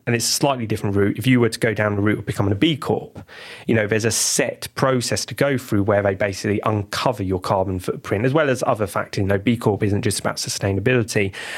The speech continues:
Um, and Better Not Stop is a brilliant organisation. So, um, a lady called Hannah who, who, who runs that company, um, and they will work with you to understand, okay, and like I said, it's outside of sta-, sustainability too,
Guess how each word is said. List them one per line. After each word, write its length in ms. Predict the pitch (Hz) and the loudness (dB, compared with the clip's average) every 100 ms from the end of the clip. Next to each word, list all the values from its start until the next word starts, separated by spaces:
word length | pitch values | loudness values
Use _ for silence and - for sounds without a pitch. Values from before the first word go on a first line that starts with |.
| - 113 | -4 0
Um, 600 | 107 104 104 101 104 - | 2 2 2 2 2 2
and 580 | 117 107 104 104 104 - | 2 2 2 0 -2 -2
Better 240 | - - 120 | -2 0 -2
Not 140 | 107 | 0
Stop 340 | - 110 - | 0 0 0
is 100 | 123 | 0
a 40 | 104 | 2
brilliant 440 | 110 101 95 - - | 2 2 2 0 -2
organisation. 680 | 104 104 95 98 92 - | 0 2 2 2 2 -2
So, 400 | 98 101 98 95 | -2 0 2 2
um, 300 | 98 95 95 | 2 0 -2
a 60 | 101 | 0
lady 180 | 104 101 | 0 0
called 160 | 104 | -2
Hannah 340 | - 113 101 87 - - - | 0 0 -2 -4 -8 -12 -2
who, 220 | 95 95 | 0 2
who, 260 | - 98 | 2 2
who 320 | 92 90 104 98 | 2 0 0 2
runs 260 | 101 95 | 2 0
that 180 | 104 - | -2 -2
company, 500 | - 95 104 95 90 - - | -4 -2 0 0 0 -6 -4
um, 340 | - 104 101 107 | 0 2 0 -2
and 140 | 113 | 0
they 140 | 120 123 | 0 2
will 160 | 113 | 2
work 320 | 110 117 117 113 | 4 2 2 -2
with 100 | 98 | 0
you 60 | |
to 120 | 95 | 0
understand, 640 | 110 101 - 113 107 98 92 | 0 -2 -2 -2 0 0 -2
okay, 360 | 95 101 95 | -2 0 0
and 120 | 98 104 | 0 0
like 120 | 101 | 0
I 20 | 98 | -2
said, 180 | - | -4
it's 140 | 95 - | -6 -4
outside 400 | 113 104 - 98 | -4 -2 -2 -2
of 60 | - | -2
sta-, 240 | - 104 | -2 -2
sustainability 800 | - 117 - 98 95 143 117 104 | -2 -2 0 -2 2 0 0 -2
too, 400 | - 151 95 120 | 2 2 0 -4